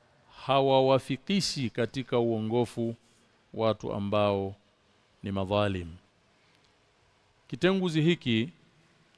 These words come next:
kinafungamana na aya nyingi sana miongoni mwa aya za Qur'ani zilizokuja zikitueleza ni namna gani tunatakiwa kuamiliana na washirikina.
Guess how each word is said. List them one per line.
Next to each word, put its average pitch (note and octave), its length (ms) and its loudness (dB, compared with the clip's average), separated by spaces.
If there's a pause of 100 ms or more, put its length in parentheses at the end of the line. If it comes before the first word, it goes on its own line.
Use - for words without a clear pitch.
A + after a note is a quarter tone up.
(1400)
kinafungamana B2 880 0
na C3 160 -2
aya C#3+ 280 2
nyingi D#3 500 0
sana B2+ 360 4
miongoni A#2 460 0
mwa A2+ 280 -2 (180)
aya A#2 300 4 (1000)
za A2 180 -2
Qur'ani A#2+ 640 2
zilizokuja A2 600 -2
zikitueleza A#2+ 680 0
ni A#2 120 -2
namna A#2 340 -2
gani C#3 540 2 (840)
tunatakiwa A#2 600 -2
kuamiliana A2+ 840 0
na A2 100 -2
washirikina. G#2 800 -4